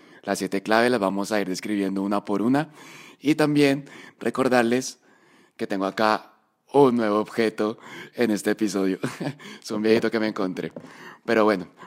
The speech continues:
vamos a empezar con las siete claves. Si quieren pueden anotar y me pueden preguntar igualmente por el, el privado, eh, por los comentarios. Ustedes saben que siempre estoy al servicio de todos ustedes. Empecemos.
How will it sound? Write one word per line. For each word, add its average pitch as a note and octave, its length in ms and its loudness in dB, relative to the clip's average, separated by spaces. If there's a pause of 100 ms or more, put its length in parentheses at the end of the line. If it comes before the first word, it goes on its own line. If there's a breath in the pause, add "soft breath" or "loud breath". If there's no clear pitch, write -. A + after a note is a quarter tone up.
(100)
vamos G#2+ 180 -2
a A#2 40 2
empezar G#2+ 260 2
con G#2+ 100 -4
las A2+ 100 0
siete G2 220 -4
claves. C#3 400 2 (200 loud breath)
Si G#2 140 -12
quieren F#2+ 220 -2
pueden G#2 200 0
anotar A2+ 600 0 (280 loud breath)
y G2+ 240 -2
me G2 100 -2
pueden F#2+ 220 -4
preguntar G2+ 500 0
igualmente G#2+ 540 -2
por G#2 140 -4
el, E2+ 360 -6 (300 loud breath)
el E2+ 120 -8
privado, A2 600 2
eh, F2+ 360 -4 (240 loud breath)
por F#2+ 100 -6
los F2 100 -2
comentarios. G#2+ 720 -4 (400 loud breath)
Ustedes G3 260 -2
saben A2 220 -2
que G#2 140 -4
siempre F#2+ 540 -6 (340 loud breath)
estoy G2+ 260 -2
al F#2+ 100 0
servicio G2+ 340 -2
de G2 40 -6
todos F2+ 260 -2
ustedes. - 460 -12 (580 loud breath)
Empecemos. G#2+ 680 -2